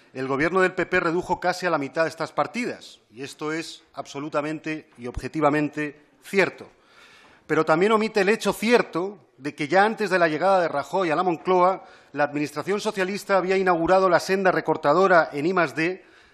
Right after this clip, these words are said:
de manera que el Partido Popular no ha hecho sino prolongar esta tendencia en los últimos cuatro años. En Podemos hemos colocado la polit-, las políticas de investigación y desarrollo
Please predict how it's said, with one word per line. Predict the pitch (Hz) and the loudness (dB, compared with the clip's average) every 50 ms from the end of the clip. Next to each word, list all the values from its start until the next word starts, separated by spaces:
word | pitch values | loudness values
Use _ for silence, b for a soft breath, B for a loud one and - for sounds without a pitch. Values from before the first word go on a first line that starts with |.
| b b | b b
de | - 117 127 | -10 -6 -4
manera | 135 139 151 175 202 190 196 | -2 -2 0 0 0 0 0
que | 180 | -4
el | 160 - | -4 -2
Partido | - 143 - - 185 190 | -2 -2 0 0 -2 -2
Popular | 180 180 - 160 151 165 170 175 175 | -2 -4 -4 -2 2 4 4 4 2
no | 156 156 160 | 2 0 2
ha | 165 | 2
hecho | 170 165 - 175 | 0 0 -4 -8
sino | - 156 147 147 143 - | -8 -6 -4 -4 -4 -2
prolongar | 143 143 139 131 131 131 131 160 196 202 170 - - | -2 -2 -2 -2 -2 0 2 2 2 2 0 -4 -10
esta | - 143 - - 160 151 | -12 -14 -6 -6 -6 -4
tendencia | 156 143 139 139 151 160 151 - - 156 156 160 151 - - | -4 -6 -6 -6 -8 -8 -10 -10 -8 -6 -6 -6 -6 -10 -16
en | 139 131 123 | -18 -16 -14
los | 127 120 - | -16 -14 -14
últimos | 151 143 - 160 156 151 151 151 - - | -16 -14 -12 -12 -10 -10 -10 -12 -14 -16
cuatro | _ - 139 147 190 - 143 131 | _ -4 -2 -2 -2 -2 -6 -6
años. | 113 95 87 - - - - _ _ b b b b b b b b b b b b b b b b b b b | -6 -8 -12 -18 -20 -20 -20 _ _ b b b b b b b b b b b b b b b b b b b
En | 120 123 | -12 -6
Podemos | 123 135 139 170 190 196 - 190 | -4 -2 0 2 0 0 0 -2
hemos | 196 185 - | -4 -4 -2
colocado | - 196 175 170 185 196 196 190 | 0 0 0 2 2 2 2 2
la | 185 170 | 2 0
polit-, | - 160 170 180 - - | 0 -4 -8 -8 -12 -8
las | 170 156 143 | -8 -8 -6
políticas | - 160 156 175 190 180 190 185 | -6 -6 -6 -6 -4 -2 -4 -2
de | 185 175 | -2 -4
investigación | 165 160 - - 160 156 139 160 180 185 | -4 -6 -8 -6 -6 -8 -4 -4 -2 -2
y | 180 | 0
desarrollo | 170 185 175 175 165 147 165 180 175 175 185 180 175 | -2 -2 -4 -4 -4 -2 -2 -2 0 0 -2 -2 -2